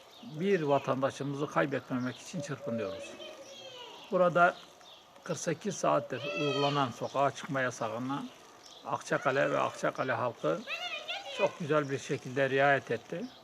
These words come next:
Kendilerine buradan teşekkür ediyoruz. Bu riayet etmelerinden Akçakale kazanacak, insanımız kazanacak.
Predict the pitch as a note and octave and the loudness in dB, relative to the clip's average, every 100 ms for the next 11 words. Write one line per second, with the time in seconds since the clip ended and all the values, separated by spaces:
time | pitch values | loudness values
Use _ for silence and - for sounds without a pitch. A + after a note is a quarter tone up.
0 | - - - - - - - - D3+ C#3+ | -20 -20 -20 -20 -20 -20 -12 -2 0 2
1 | C#3+ C#3+ D3 C#3+ C3 B2+ C#3 B2 - - | 2 4 2 2 2 2 -2 -4 -6 -6
2 | - B2+ - F#2 - E4 - - - - | -4 -4 -4 -8 -8 -10 -14 -16 -20 -20
3 | - - - - F3+ F#3+ - - - - | -20 -20 -16 0 4 4 4 -4 -16 -14
4 | - - - - - D#3 C#3 D3+ E3 E3+ | -14 -14 -14 -16 -14 2 6 8 8 6
5 | D#3+ C#3+ D3 C#3+ C#3+ C#3+ D3 E3+ F#3 - | 2 -2 0 2 2 2 2 0 0 -10
6 | - - - - - F3 - C#3+ C3+ B2 | -20 -20 -12 -10 -2 0 2 0 0 -2
7 | B2 A#2+ C3+ D3+ - - - - - D3 | -2 -2 -2 -4 -8 -20 -20 -20 -8 -6
8 | B2 C3 C3+ C3 - A#2+ G#2+ G#2+ A2 | -2 0 0 -6 -6 -6 -6 -6 -6